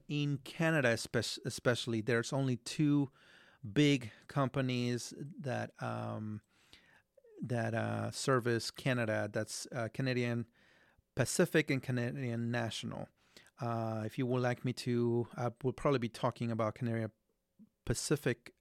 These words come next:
after this video comes up. And if you have not listened to my,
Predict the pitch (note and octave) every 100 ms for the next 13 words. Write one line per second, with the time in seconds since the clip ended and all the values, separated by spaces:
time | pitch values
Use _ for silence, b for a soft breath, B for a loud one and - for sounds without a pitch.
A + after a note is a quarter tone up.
0 | - A#2+ A#2+ - - A2+ G2+ A2 C3+ C3
1 | - - _ b b b b b A#2+ B2+
2 | B2 A#2+ - B2 A2+ - C3+ C3+ - C3
3 | A#2 A#2 A2+ A#2 C#3+ B2 A#2 A2+ - C3+
4 | B2 B2 A#2+ B2 A#2 - - - A2 G#2+
5 | A#2+ A#2+ E3+ F#3+ _ _ _ - B2 A#2+
6 | A2+ A2 B2+ A#2+ A#2 A2